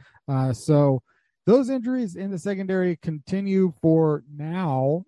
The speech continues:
Uh, there's still a few more days left until Monday Night Football, of course. What are your thoughts on the secondary that stepped up, you know, in, uh, week three? And what are you expecting in week four?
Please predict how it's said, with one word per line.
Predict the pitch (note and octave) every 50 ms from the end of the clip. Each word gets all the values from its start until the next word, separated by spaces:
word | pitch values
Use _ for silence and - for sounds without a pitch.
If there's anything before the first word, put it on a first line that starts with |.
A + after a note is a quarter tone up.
| _ -
Uh, | D#3 D3 C#3+ C#3 C#3+
there's | C3 C#3 C#3+ C3 -
still | - F3+ E3
a | -
few | - E3+
more | D#3+ D#3 D3+ D3+ C#3 B2+ _
days | D#3 D#3 D#3+ F3 F3+ E3 D3
left | D3 D3 D#3 C#3+ - D#3
until | D3+ C#3 - D3 D3 C#3 C3+ C3
Monday | C3 C#3 C#3 C#3+
Night | C3+ C3 B2 -
Football, | F#3 G#3 G3 - E3 D#3 D#3 C#3+
of | C3
course. | - D#3 D3+ D3+ D#3 D#3 - -
What | F3+ F3 F#3
are | G#3
your | G#3 F3+ D#3
thoughts | C3+ - D3+ D3+ D#3 D3+ - -
on | D#3+ D3 C#3 C3
the | B2 A#2
secondary | - - D3+ C#3 C#3+ D3 C#3+ D3 C#3 C3+ C3 B2
that | B2 C3 - _ _ _ _
stepped | - - - D3+ D3 C3+ _ D3
up, | D3 D3 E3+ G3 G3 - _ _ _ _ _
you | - E3 D3+
know, | C#3+ C#3+ C#3+ D3 D3
in, | D3 C#3+ C#3+ C#3 C#3
uh, | C#3+ C#3 C#3 C#3 C3+ C3+ C3+ C3 - _ _ _ _
week | - C#3 C#3+ D3 C#3+ - -
three? | - - D3 D3 D3+ D3+ D#3+ F3 G3 G#3 G3 - _ _ _ _ _
And | D#3+ D3+ D3 D3 D3 C#3+ C#3+ C#3+ C#3+ C#3 C3 C3+ - _ _ _ _ _ _ _ _ _ _ _
what | D3 D#3 D#3+
are | E3
you | E3 D#3
expecting | - - - - D#3+ D3+ C#3 - D#3 D3+ D3 C#3+
in | C#3 C3+
week | B2 C#3 C3+ B2+ -
four? | _ - C#3 B2+ A#2+ G#2+ F#2+ F2+